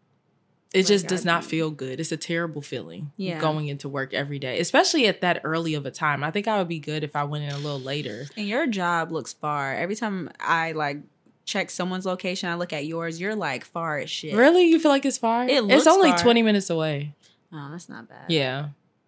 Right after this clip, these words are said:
Speaker 1: It's not too bad.
Speaker 2: It just looks so far
Speaker 1: But it's
Speaker 2: south.
Speaker 1: just, yeah. Well,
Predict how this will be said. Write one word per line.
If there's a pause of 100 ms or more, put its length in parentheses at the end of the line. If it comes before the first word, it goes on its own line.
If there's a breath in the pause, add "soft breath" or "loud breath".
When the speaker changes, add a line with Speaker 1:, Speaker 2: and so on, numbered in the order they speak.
(160)
Speaker 1:
It's
not
too
bad. (240)
Speaker 2:
It
just
looks
so
far
Speaker 1:
But
it's
Speaker 2:
south.
Speaker 1:
just, (180)
yeah.
Well,